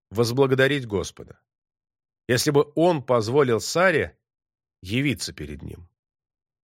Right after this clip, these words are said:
Он испытал бы невероятное облегчение, просто увидев её улыбку. Никогда прежде ему не являлись спасённые души, и подобный опыт сейчас значил бы для него намного больше, чем прежде.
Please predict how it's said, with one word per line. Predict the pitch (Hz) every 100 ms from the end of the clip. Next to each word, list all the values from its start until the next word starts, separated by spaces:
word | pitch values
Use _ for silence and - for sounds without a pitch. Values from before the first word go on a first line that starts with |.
| _
Он | 123 156
испытал | 156 185 175 214
бы | 185 175
невероятное | 165 160 170 190 180 160
облегчение, | 151 160 135 - 202 147 113
просто | 143 156 -
увидев | 143 127 139 143
её | 139 139 139
улыбку. | 139 139 - - - _ _ _ _ _ _ _
Никогда | 107 127 147 143 156
прежде | 143 196 185 101 104 90 _ _ _ 98
ему | 123 156
не | 160
являлись | 160 170 180 147 117
спасённые | - 131 127 147 120 123 139
души, | 147 107 - 87
и |
подобный | 85 117 135 127 131
опыт | - 170 139 101
сейчас | 107 - 110 98
значил | 104 127 - 151
бы | 143
для | 131 135
него | 131 139 143 - _ _
намного | 107 120 127 107
больше, | 92 110 120 127
чем | - 120
прежде. | 135 123 76 76